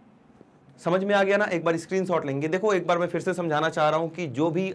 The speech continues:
आपको उदाहरण में दिया हुआ है, जो भी चीज़ें यहाँ पे दी होती हैं, पहले उसको लिख लो, और जो भी चीज़ें आप लिखने के बाद देखो कि जो भी चीज़ें पता हैं,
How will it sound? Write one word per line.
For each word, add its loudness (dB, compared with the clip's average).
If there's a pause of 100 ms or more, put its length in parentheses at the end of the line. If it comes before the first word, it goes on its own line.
आपको 0
उदाहरण -2
में -4
दिया 0
हुआ 0
है, -14 (580)
जो 0
भी 0
चीज़ें -4
यहाँ 2
पे -2
दी -4
होती -2
हैं, -4 (380)
पहले 0
उसको -4
लिख -6
लो, -2 (920)
और -2
जो 2
भी 0
चीज़ें -2
आप 0
लिखने -2
के -4
बाद 2
देखो -2
कि -10
जो -2
भी -4
चीज़ें -6
पता 0
हैं, -4